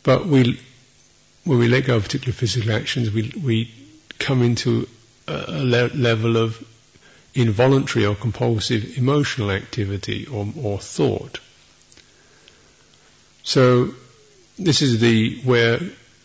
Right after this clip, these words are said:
you know, letting go doesn't mean letting go of effort. I mean, it takes, it, you know, you don't let go of effort. You, it, letting go requires the effort.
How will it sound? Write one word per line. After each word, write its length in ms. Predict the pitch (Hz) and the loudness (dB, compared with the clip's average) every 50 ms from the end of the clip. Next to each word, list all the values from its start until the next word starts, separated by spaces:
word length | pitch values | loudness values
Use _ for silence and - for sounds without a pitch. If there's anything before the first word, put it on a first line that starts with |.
| _ _ _ _ _ _ _ _ _ _ _ _ _ - - - 240 220 202 208 220 | _ _ _ _ _ _ _ _ _ _ _ _ _ -20 -20 -20 -20 -20 -20 -20 -20
you 200 | 208 185 202 147 | -18 -12 -6 -2
know, 100 | 120 113 | 0 2
letting 300 | 113 120 131 131 123 127 | 4 4 4 4 4 2
go 200 | 131 120 117 117 | 2 2 2 2
doesn't 240 | 123 127 113 139 135 | 2 2 0 0 0
mean 160 | 120 117 117 | 0 0 2
letting 240 | 117 117 113 117 113 | 0 0 0 0 0
go 160 | 117 113 113 | 0 0 0
of 100 | 107 110 | 0 0
effort. 440 | 123 127 120 - - 104 98 - - - - _ _ _ _ _ _ _ _ _ _ _ _ _ - - | 0 -2 -2 -6 -8 -10 -10 -10 -14 -20 -20 _ _ _ _ _ _ _ _ _ _ _ _ _ -8 -6
I 40 | |
mean, 160 | 127 123 131 135 | -6 -4 -4 -6
it 80 | 135 | -8
takes, 300 | - - 127 117 - - | -4 -2 -2 -2 -2 -6
it, 340 | - - 180 131 127 - - | -8 -6 -6 -6 -6 -8 -10
you 180 | 247 165 131 107 | -6 -2 -2 0
know, 60 | 110 | 0
you 100 | 117 113 | 2 2
don't 220 | 123 127 131 131 | 2 0 0 -2
let 180 | 127 117 113 110 | -2 -2 -2 -2
go 160 | - 113 113 | -2 -2 -2
of 120 | 110 107 | -2 -2
effort. 380 | 113 117 117 - - - 101 - - - - - - - _ - | -2 -4 -4 -4 -4 -4 -4 -4 -6 -16 -20 -20 -20 -20 _ -6
You, 180 | - - - - | -4 -4 -4 -6
it, 500 | - - - - 180 - - - 233 - - - _ - _ _ - | -6 -6 -6 -6 -6 -10 -10 -12 -12 -12 -12 -20 _ -20 _ _ -2
letting 260 | 147 135 - 143 127 | -2 0 2 0 2
go 140 | - 127 120 | 2 2 2
requires 720 | 117 117 120 - - - 135 127 135 135 131 127 110 98 | 2 0 -2 -4 -2 -4 -2 -2 0 0 0 -2 -2 -4
the 160 | 135 - - | -6 -6 -4
effort. 420 | 101 98 - - - - - - | -4 -4 -4 -6 -12 -12 -12 -12